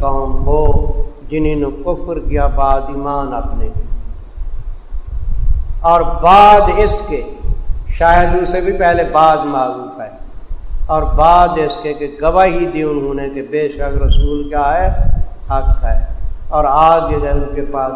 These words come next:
دلائل بھی۔ تین چیزیں ہیں نا،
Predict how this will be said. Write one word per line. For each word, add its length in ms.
دلائل 480
بھی۔ 320
تین 360
چیزیں 300
ہیں 120
نا، 160